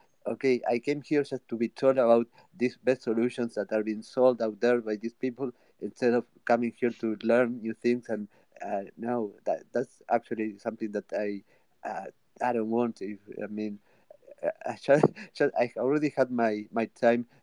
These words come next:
dealing with people trying to sell things and offering, I don't know, the, going to events, uh, in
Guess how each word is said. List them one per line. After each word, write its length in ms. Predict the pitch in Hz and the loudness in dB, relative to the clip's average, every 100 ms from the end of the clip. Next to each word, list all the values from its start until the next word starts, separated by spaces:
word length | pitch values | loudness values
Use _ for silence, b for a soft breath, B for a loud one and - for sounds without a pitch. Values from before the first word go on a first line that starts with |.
| _ | _
dealing 320 | 120 120 113 | 0 0 0
with 120 | 107 104 _ - | -4 -10 _ -2
people 340 | 123 - 117 110 - | -2 0 -4 -4 -2
trying 200 | 113 107 | 0 0
to 100 | 107 | -4
sell 200 | 117 107 | -4 -4
things 360 | - 113 113 | -2 -4 -2
and 160 | 107 98 b b b - | -6 -8 b b b -6
offering, 540 | 117 - 110 110 104 104 | -6 -4 -4 -4 -4 0
I 100 | 107 | 0
don't 160 | 98 | 0
know, 260 | 104 101 90 - | -4 -6 -8 -10
the, 340 | 78 82 80 78 | -8 -8 -10 -4
going 400 | 113 113 113 107 - | 0 2 0 -6 -8
to 280 | 107 107 98 _ _ | -6 -6 -10 _ _
events, 540 | - 117 117 120 - - | -6 2 4 4 -2 -10
uh, 580 | 90 104 104 101 101 92 _ | -4 -2 -2 -2 -4 -6 _
in 180 | 101 107 | -10 -10